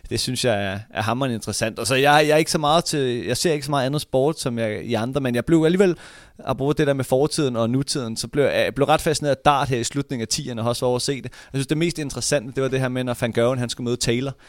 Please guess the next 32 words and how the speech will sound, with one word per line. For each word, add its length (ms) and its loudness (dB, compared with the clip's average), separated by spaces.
Altså 180 -2
det 120 2
her 80 2
med, 140 2
at 180 2
den, 220 -2
ham, 200 -4
der 80 -2
har 100 -2
fyldt 340 -4
altid 460 -2
og 200 -6
bestemt 380 -2
og 80 -6
været 140 0
den 80 -4
bedste, 380 -6
stadig 320 0
inden 200 4
han 160 0
stoppede, 360 2
skulle 220 -4
nå 160 2
at 100 -4
kæmpe 260 -4
mod 140 -6
ham, 180 -2
der 80 -2
kommer 260 -4
til 160 -4
at 140 -4
dominere. 440 -2